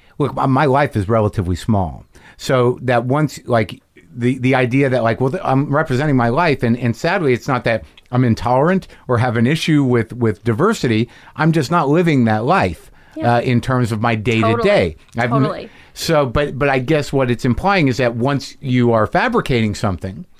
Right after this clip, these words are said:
Speaker 2: Yeah.
Speaker 1: that
Speaker 2: you
Speaker 1: it's
Speaker 2: have
Speaker 1: on you.
Speaker 2: It's on you to create a world that people
Speaker 1: It's
Speaker 2: see
Speaker 1: inclusive.
Speaker 2: themselves re-, that's inclusive and people see themselves reflected back in. And that I never had a problem with, and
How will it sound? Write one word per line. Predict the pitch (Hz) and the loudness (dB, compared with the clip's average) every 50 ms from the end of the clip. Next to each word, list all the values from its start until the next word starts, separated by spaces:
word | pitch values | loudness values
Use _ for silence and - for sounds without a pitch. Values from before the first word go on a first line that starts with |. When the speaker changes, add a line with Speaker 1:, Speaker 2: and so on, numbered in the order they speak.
| - | -14
Speaker 2:
Yeah. | - 233 254 330 330 - - - - - - - - | -10 -8 -8 -8 -8 -10 -14 -20 -20 -20 -20 -16 -8
Speaker 1:
that | - 120 135 151 151 - | -4 -2 0 2 2 2
Speaker 2:
you | 160 135 | 2 0
Speaker 1:
it's | 120 175 | 0 0
Speaker 2:
have | 160 156 | 0 2
Speaker 1:
on | 156 147 139 135 | 2 2 2 2
you. | 135 135 123 104 98 98 110 120 - _ | 2 2 2 2 2 0 0 -4 -8 _
Speaker 2:
It's | - 226 - | -10 -4 0
on | 277 269 269 262 262 | 0 2 2 0 0
you | 254 247 247 247 247 240 240 - - _ _ - | 2 2 4 4 4 2 0 -6 -16 _ _ -8
to | - 254 | -6 -6
create | - - 254 226 208 214 214 | -6 -4 -4 -2 0 0 0
a | 208 | 0
world | 202 190 196 190 190 190 190 190 190 190 - - - - - - - - - - - - - - - | 0 0 2 2 4 4 2 0 -2 -4 -8 -14 -18 -20 -20 -20 -20 -20 -20 -20 -20 -20 -20 -10 -6
that | - 196 196 - | -4 -2 -2 -2
people | - 208 - - | -2 0 0 2
Speaker 1:
It's | 131 120 | 2 2
Speaker 2:
see | - | 2
Speaker 1:
inclusive. | - 131 110 - - | 2 2 2 2 0
Speaker 2:
themselves | 202 190 190 - | 0 0 -2 -4
re-, | - - | -8 -8
that's | - 196 190 - | -6 -6 -6 -4
inclusive | 208 202 196 220 214 - 220 202 | -4 -6 -4 -4 -6 -4 -6 -6
and | 202 196 | -6 -8
people | 208 202 - 185 | -8 -10 -10 -10
see | - 196 | -10 -10
themselves | 190 185 180 196 185 180 | -8 -8 -6 -6 -8 -8
reflected | 185 185 - 185 180 - - 190 | -10 -10 -8 -8 -8 -8 -8 -8
back | 175 156 151 - - | -8 -8 -8 -8 -10
in. | - - | -14 -14
And | - 202 202 190 - | -10 -10 -8 -6 -2
that | 196 190 208 247 294 349 - - - - - - - - - - - - - - - - - - - - | -2 0 0 0 0 -2 -4 -10 -20 -20 -20 -20 -20 -20 -20 -20 -20 -20 -20 -20 -20 -20 -20 -16 -8 -4
I | 196 202 | -4 -2
never | 202 196 180 180 196 190 | -2 -2 -2 -2 -2 -4
had | 220 208 - | -4 -4 -6
a | - | -4
problem | - 196 185 185 185 196 196 202 | -4 -4 -4 -4 -4 -6 -6 -4
with, | 208 208 202 196 - - | -4 -6 -6 -8 -12 -10
and | - 190 185 185 185 - | -8 -6 -4 -4 -6 -8